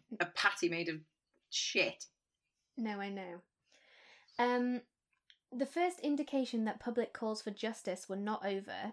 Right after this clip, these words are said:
Speaker 2: occurred in sixteen ninety-five when Thomas More, a noted Quaker, publicly criticised the handling of the trials by the Puritan leaders in his book. Um, and he said,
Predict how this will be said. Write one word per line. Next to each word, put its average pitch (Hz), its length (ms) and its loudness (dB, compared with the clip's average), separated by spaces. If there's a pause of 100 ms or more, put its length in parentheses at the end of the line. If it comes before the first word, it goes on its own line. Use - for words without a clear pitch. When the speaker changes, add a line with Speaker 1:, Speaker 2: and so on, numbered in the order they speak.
Speaker 2:
occurred 202 460 -2
in 196 160 -6
sixteen 226 580 -4
ninety-five 214 680 -4
when 202 180 -10
Thomas 294 400 -4
More, 240 600 0
a 214 60 -2
noted 226 520 -2
Quaker, - 480 -4 (580)
publicly 247 600 2
criticised 220 580 -4
the 202 60 -2
handling 202 400 -4
of 196 80 -10
the 190 80 -8
trials 185 340 -4
by 190 160 -6
the 190 120 -8
Puritan 190 440 -6
leaders 180 500 -8
in 190 120 -6
his 190 240 -10
book. - 380 -8 (520)
Um, 185 400 -8 (1120)
and 208 180 -2
he 262 220 0
said, 185 400 -2